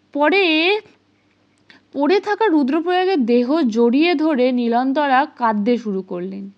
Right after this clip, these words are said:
আরিফ দুহাত মুখ ঢেকে বসে আছে। দেবতনু, অসীমসহ বাকিরা ঘটনার তীব্র আতঙ্কে বাকরহত হয়ে গেল।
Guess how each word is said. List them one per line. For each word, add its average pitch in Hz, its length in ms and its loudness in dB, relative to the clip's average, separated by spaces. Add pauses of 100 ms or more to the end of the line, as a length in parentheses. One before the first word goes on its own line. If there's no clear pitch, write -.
(600)
আরিফ 269 380 2
দুহাত 269 480 0 (100)
মুখ 262 220 2
ঢেকে 247 320 -2
বসে 202 360 -4
আছে। 175 340 -14 (680)
দেবতনু, 330 840 -2 (800)
অসীমসহ 320 800 0
বাকিরা 247 500 0
ঘটনার 262 760 0 (160)
তীব্র 277 360 0
আতঙ্কে 285 840 0
বাকরহত 254 760 -2
হয়ে 226 300 -2
গেল। 190 280 -10